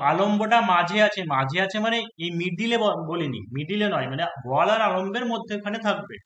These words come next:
সেটা যে কোনো জায়গায় থাকতে পারে, এখানে হতে পারে, এখানে হতে পারে, এখানে হতে পারে, এখানে হতে পারে। তাহলে আলম্ব ধরা যদি বলের কাছে চলে আসে,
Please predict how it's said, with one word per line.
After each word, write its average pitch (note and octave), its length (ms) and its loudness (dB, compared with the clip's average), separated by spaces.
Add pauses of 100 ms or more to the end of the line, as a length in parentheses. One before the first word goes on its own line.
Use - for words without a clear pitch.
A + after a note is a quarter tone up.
(400)
সেটা F#3+ 180 -4
যে A#3 140 0
কোনো G#3+ 180 -2
জায়গায় G#3+ 260 0
থাকতে F#3 240 -4
পারে, E3 140 -6
এখানে F3+ 220 -8
হতে F3 220 -6
পারে, E3+ 180 -6
এখানে E3+ 220 -10
হতে E3 220 -10
পারে, D#3+ 160 -6
এখানে D#3 200 -10
হতে D#3+ 220 -10
পারে, D#3+ 140 -6
এখানে D3+ 200 -10
হতে C3+ 220 -8
পারে। G#2 180 -10 (960)
তাহলে G3+ 460 4 (100)
আলম্ব G3+ 480 4
ধরা G3+ 240 4
যদি G#3+ 180 0 (100)
বলের F#3+ 300 2
কাছে F3+ 300 2
চলে G#3 180 2
আসে, F#3 280 4